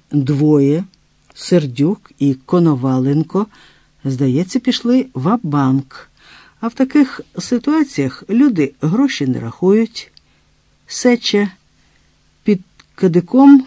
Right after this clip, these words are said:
кров в очах, або пан, або пропав.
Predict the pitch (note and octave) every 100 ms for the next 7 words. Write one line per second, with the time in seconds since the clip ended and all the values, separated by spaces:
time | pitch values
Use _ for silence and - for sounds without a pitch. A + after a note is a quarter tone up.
0 | _ - G3+ F#3+ F#3 - D3+ D#3+ E3 -
1 | A3+ C4+ C4 - - _ _ _ _ -
2 | E3+ F3+ F3 C4 C#4 - C#3 G#3 A#3+ F#3
3 | E3+ D3 D3